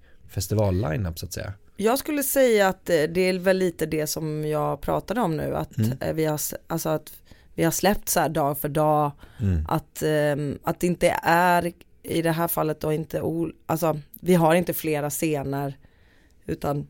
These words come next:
Speaker 2: det är den scenen och det är, det är de här liksom genredagarna, så att säga.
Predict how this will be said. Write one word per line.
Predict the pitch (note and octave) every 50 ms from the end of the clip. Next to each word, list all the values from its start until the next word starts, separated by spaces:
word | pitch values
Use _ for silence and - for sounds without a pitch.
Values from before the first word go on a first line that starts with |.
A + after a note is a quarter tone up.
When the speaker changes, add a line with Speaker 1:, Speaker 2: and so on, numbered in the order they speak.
| _ _
Speaker 2:
det | - D#3 E3 D#3+ E3
är | F3+
den | F3 D#3+ D3+ D3
scenen | - - D3+ D3 C#3 C3+ C#3 C#3 C#3 C#3+ -
och | - D#3 - - -
det | - D#3 D3 -
är, | C#3+ C#3+ C#3 C#3 C#3 - - - - - - - -
det | - - E3+
är | E3 E3+
de | F#3 G3
här | F#3 F3 D#3+ D#3
liksom | D#3 D3+ C#3+ - C#3+ C#3 C#3 C#3 D3 - - -
genredagarna, | - - - E3+ E3 D3+ D3+ D3 C#3 D3 E3 E3+ E3+ E3 - - - F#2+ - D#3+
så | - - G2
att | - -
säga. | - D#3 - -